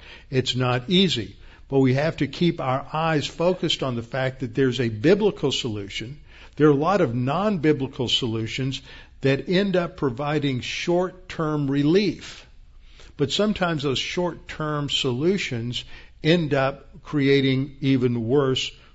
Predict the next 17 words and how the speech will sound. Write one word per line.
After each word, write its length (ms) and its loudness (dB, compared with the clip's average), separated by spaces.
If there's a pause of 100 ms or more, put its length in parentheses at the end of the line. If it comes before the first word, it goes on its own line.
(120)
problems. 680 -4 (460)
A 100 -14
couple 240 2
of 80 0
things 380 2
that 260 0 (400)
we 160 0
ought 120 2
to 60 0
think 280 2
about 400 0
when 160 -2
we 80 -2
think 260 -2
about 480 -2
especially 640 0
depression 800 -2